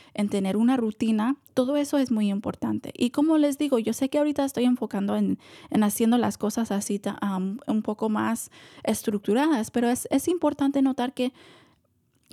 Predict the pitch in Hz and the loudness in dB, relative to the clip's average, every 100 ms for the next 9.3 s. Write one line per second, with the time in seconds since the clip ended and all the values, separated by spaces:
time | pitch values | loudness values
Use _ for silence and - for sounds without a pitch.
0 | - 269 269 - 262 262 302 320 339 294 | 0 2 2 0 0 0 -2 0 0 0
1 | 269 - 240 254 220 196 - 233 - 254 | 0 2 2 2 2 -2 0 -2 0 2
2 | 269 294 254 - 214 247 277 233 226 - | 4 4 2 0 -2 0 0 0 -2 -4
3 | - - - - - - - - - 233 | -4 -4 -6 -10 -10 -20 -20 -20 -2 0
4 | 240 247 285 - 226 220 202 - 196 196 | 2 2 0 0 0 0 -2 -2 0 0
5 | 226 220 214 220 233 247 240 240 - - | 0 0 0 0 0 0 0 -2 -4 -20
6 | - - 269 - - - 220 202 247 262 | -10 0 0 0 -4 -2 0 0 0 0
7 | 247 247 233 - 233 - 196 240 226 254 | 0 0 0 0 -2 -2 -4 0 0 0
8 | 247 - 233 220 - 202 190 196 208 214 | -2 -2 -2 -2 -2 -4 -4 -4 -2 -2
9 | 226 226 | 0 -2